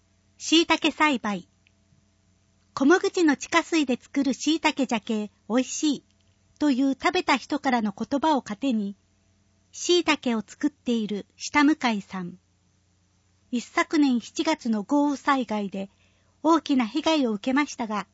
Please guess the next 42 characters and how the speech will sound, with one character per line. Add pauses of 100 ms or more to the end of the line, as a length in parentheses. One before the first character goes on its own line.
(640)
ボ
ラ
ン
テ
ィ
ア
の
皆
さ
ん
の
協
力
も
あ
り、 (440)
す
ぐ
に
再
開
で
き
ま
し
た。 (1080)
健
康
で
あ
る
限
り、 (200)
椎
茸
を
作
り
続
け
ま
す。